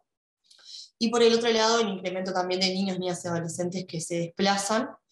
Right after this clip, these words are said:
funda-, fundamentalmente hacia el norte de, del continente. Y con el desplazamiento de estos niños, niñas y adolescentes también obviamente, eh, incrementaron los riesgos a los que ellos se exponen, eh, tanto por las vías que, que utilizan, los negocios ilícitos que operan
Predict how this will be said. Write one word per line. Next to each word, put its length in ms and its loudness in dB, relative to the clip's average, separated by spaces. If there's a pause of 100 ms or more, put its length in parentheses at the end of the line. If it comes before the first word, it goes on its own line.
(300)
funda-, 460 2
fundamentalmente 760 2
hacia 280 -2
el 100 -4
norte 400 -2
de, 340 -6
del 160 -6
continente. 680 -2 (1000)
Y 100 2
con 120 4
el 80 6
desplazamiento 480 2
de 80 4
estos 160 -2
niños, 500 0
niñas 260 0
y 40 0
adolescentes 560 -2
también 380 -4
obviamente, 600 0 (400)
eh, 280 4
incrementaron 760 2 (280)
los 200 4
riesgos 460 2
a 60 -2
los 120 -6
que 80 -12
ellos 180 -2
se 60 -4
exponen, 640 2 (400)
eh, 480 2
tanto 320 2
por 140 2
las 160 -4
vías 240 2
que, 260 -6
que 100 -10
utilizan, 840 -2
los 180 -6
negocios 540 -2
ilícitos 500 -2
que 120 -2
operan 440 2